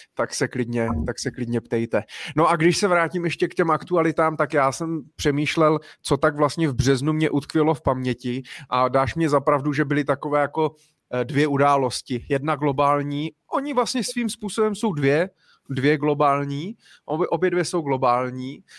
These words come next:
eh, a jestli jako, a jedna je víc česká, jedna je víc zahraniční. A jestli s-, uhádneš, jaký dvě vlastně takový jako věci se staly v tom březnu,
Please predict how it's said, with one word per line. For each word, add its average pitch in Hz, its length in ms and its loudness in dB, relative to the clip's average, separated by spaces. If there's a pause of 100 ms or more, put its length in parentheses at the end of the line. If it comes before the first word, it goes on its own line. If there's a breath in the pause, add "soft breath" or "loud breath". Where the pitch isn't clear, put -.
(180 loud breath)
eh, 127 960 0 (180)
a 135 100 0
jestli 170 440 0
jako, 180 540 2
a 151 40 2
jedna 175 260 2
je 185 80 2
víc 165 180 -2
česká, 147 580 0
jedna 139 260 0
je 131 80 0
víc 127 360 -6
zahraniční. 117 920 -4
A 131 60 0
jestli 147 340 2
s-, - 140 -6
uhádneš, 160 540 2
jaký 147 320 0
dvě 147 360 2 (400 soft breath)
vlastně 131 340 0
takový 139 320 -2
jako 139 260 -2
věci 123 380 -2
se - 180 -4
staly 120 340 -2
v - 80 -20
tom 120 180 -6
březnu, 117 420 -4